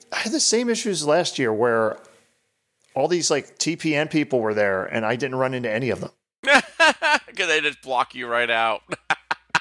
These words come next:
Speaker 1: Like, I wanted to talk to Dennis Kriesel. It's two years in a row. I have not seen him. I have not
Speaker 2: Wow.
Speaker 1: seen him at the show, and I know he's there. And I was in the hall for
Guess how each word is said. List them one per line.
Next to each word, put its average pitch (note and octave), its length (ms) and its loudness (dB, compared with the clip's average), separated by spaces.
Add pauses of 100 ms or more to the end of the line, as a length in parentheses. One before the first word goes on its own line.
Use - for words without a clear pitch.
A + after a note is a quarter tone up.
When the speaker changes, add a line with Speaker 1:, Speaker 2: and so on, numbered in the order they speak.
(1600)
Speaker 1:
Like, D#3+ 120 0
I F#3 80 2
wanted G#3+ 260 2
to G#3 60 0
talk G#3 280 0
to G3 80 0
Dennis G3+ 300 0
Kriesel. G#3+ 360 0
It's - 100 -4
two F#3 140 0
years F#3+ 220 2
in F#3 80 2
a F3+ 40 2
row. E3+ 220 2
I A2 80 -2
have A#2+ 100 -2
not B2+ 200 -2
seen B2 180 -2
him. E2+ 100 -8 (460)
I - 60 2
have A#2+ 240 2
not C#3+ 120 4
Speaker 2:
Wow. C#3+ 40 2
Speaker 1:
seen D3+ 200 0
him C#3 100 -2
at C3+ 120 -2
the B2+ 80 -6
show, B2+ 200 0
and G#2 80 -4
I G2+ 60 -2
know A2 200 0
he's A2+ 120 -2
there. G#2+ 260 -2 (720)
And C#3 60 0
I F3 80 2
was F#3+ 180 -2
in F#3+ 100 -2
the D#3+ 120 2
hall E3+ 320 2
for B2 280 -4